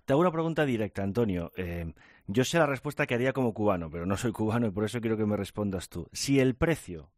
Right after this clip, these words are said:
para un cambio de régimen es la impunidad, que podría ser lo que estén negociando ahora mismo Estados Unidos y Díaz-Canel con los Castro, con los sucesores de los Castro, porque los Castro están muertos, pero sigue ahí, eh, su sobrino nieto, sigue el Cangrejo, el otro.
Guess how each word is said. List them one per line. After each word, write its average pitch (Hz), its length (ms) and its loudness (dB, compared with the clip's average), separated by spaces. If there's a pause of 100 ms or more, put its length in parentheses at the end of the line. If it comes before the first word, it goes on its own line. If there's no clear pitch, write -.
(120)
para 117 240 4
un 143 120 2
cambio 143 320 2
de 120 120 2
régimen 82 560 -6
es 123 160 2
la 160 100 2
impunidad, 113 640 0 (340)
que - 80 -8
podría 87 300 -4
ser 113 120 -2
lo 107 80 0
que 95 60 -6
estén 101 240 -2
negociando 98 400 0
ahora 95 140 2
mismo 98 240 0
Estados 92 400 -4
Unidos 95 340 -2
y 92 60 -4
Díaz-Canel 95 680 0
con 98 200 2
los 92 200 2
Castro, - 480 -6 (320)
con 85 160 -2
los 78 120 -2
sucesores 87 480 -2
de 90 60 -4
los 85 120 -10
Castro, 160 320 2
porque 69 140 -10
los 78 80 -12
Castro 95 180 -4
están 104 220 2
muertos, 117 360 2
pero 92 200 0
sigue 98 260 -4
ahí, 98 220 -2 (400)
eh, 98 340 2
su 104 160 -6
sobrino 107 420 2
nieto, 120 440 2
sigue 101 500 -4
el 98 100 -4
Cangrejo, 117 760 0
el 98 140 -4
otro. 107 300 -4